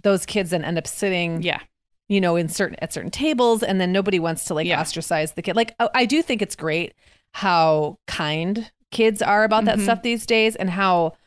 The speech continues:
Speaker 1: much they wanna help their friends
Speaker 2: Yeah.
Speaker 1: who have an allergy, which I think is new.
Speaker 2: Yeah.
Speaker 1: Like, I think
Speaker 2: It's just
Speaker 1: it,
Speaker 2: part of
Speaker 1: that's
Speaker 2: culture now.
Speaker 1: It is b-,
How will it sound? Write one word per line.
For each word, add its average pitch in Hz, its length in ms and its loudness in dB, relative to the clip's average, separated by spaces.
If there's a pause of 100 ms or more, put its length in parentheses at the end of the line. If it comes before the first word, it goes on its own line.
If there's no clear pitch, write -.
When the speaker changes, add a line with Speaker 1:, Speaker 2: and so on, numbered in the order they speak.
(160)
Speaker 1:
much 190 300 0
they 196 140 2
wanna 165 260 0
help - 380 -4
their 156 120 0
friends 151 300 -2
Speaker 2:
Yeah. 180 160 2
Speaker 1:
who 190 140 -2
have 175 180 2
an 160 220 0
allergy, 214 400 2
which 254 140 2
I 247 100 2
think 240 160 0
is 196 200 -6
new. 185 420 0
Speaker 2:
Yeah. 190 180 -2
Speaker 1:
Like, 208 80 4
I 202 60 2
think 233 280 0
Speaker 2:
It's - 220 -2
just 233 180 -2
Speaker 1:
it, 226 60 2
Speaker 2:
part 220 120 2
of 208 60 4
Speaker 1:
that's 202 140 0
Speaker 2:
culture 190 280 -2
now. 143 220 -4
Speaker 1:
It 220 160 4
is 214 160 4
b-, 196 60 0